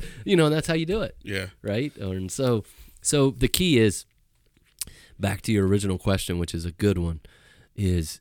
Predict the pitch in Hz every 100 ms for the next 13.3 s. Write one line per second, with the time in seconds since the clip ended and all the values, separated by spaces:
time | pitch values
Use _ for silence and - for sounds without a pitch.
0 | - 90 85 98 110 - 98 95 87 -
1 | 92 85 85 78 _ - 82 80 73 71
2 | - - _ _ _ - 92 87 85 -
3 | 80 - 98 85 - 82 82 87 82 -
4 | 87 85 80 78 76 - _ _ - 85
5 | 85 82 - 78 82 - 80 - - -
6 | 95 - 101 110 110 104 85 - - -
7 | 101 90 80 78 - _ - 82 92 92
8 | 80 76 80 80 92 85 82 85 104 104
9 | 110 - 90 - 95 98 - 110 87 76
10 | 80 78 - _ _ 90 85 - 78 98
11 | 110 104 - 98 90 - 92 95 92 82
12 | - 87 78 90 90 82 80 - 95 -
13 | 85 78